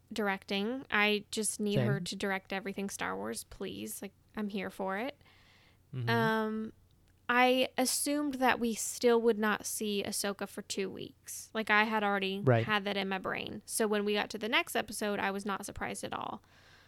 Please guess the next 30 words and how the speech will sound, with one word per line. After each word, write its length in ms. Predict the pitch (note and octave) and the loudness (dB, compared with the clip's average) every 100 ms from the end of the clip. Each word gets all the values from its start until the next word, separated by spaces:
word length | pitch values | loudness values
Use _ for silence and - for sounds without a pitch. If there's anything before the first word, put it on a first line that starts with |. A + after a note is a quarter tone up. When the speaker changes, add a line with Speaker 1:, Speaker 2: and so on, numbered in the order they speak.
| _ _ _ - | _ _ _ -4
Speaker 1:
Um, 500 | A3 G#3 F#3+ F#3 F#3+ - | 0 0 0 -6 -6 2
I 140 | A3 | 4
do 120 | A#3 C4 | 4 4
think 140 | A3+ | 2
we 100 | G#3+ | 0
will 140 | F#3 | -4
see 160 | F#3+ G3 | -6 -4
her 140 | G3+ | -4
this 220 | G3 G#3 - | -6 -8 -8
week, 240 | - - _ _ | -12 -16 _ _
this 120 | G#3 | -12
Friday. 360 | - - - A3+ | -8 -8 -8 2
Speaker 2:
Yeah, 140 | F3+ A#2+ - | 2 2 -8
Speaker 1:
We 120 | G#3 G3 | -6 4
are 40 | |
Speaker 2:
for 80 | F#3+ | 6
Speaker 1:
gonna 40 | |
Speaker 2:
sure. 100 | C#3+ | 6
Speaker 1:
see 140 | A2+ G2+ | 0 -6
her. 120 | - - _ _ - - - | -14 -18 _ _ -20 -20 2
Speaker 2:
Gotta 180 | D#3 A#2+ | 2 2
be. 160 | A#2 _ _ _ _ _ | -6 _ _ _ _ _
Speaker 1:
Um, 580 | A3+ G#3+ G3+ G3 G3 G#3 - _ _ _ _ | 4 4 2 0 -6 -10 -16 _ _ _ _
but 80 | - | 2
yeah, 360 | A4 A4+ - D4 | 4 4 2 0
overall, 320 | D#4 E4+ E4 | 4 4 4
I 120 | - C4 | 4 4
loved 260 | B3 B3 | 4 2
it, 200 | C#4+ D#4 _ | -2 -4 _
and 560 | A#3+ A#3 A3+ A3+ A3 | 0 2 2 0 -4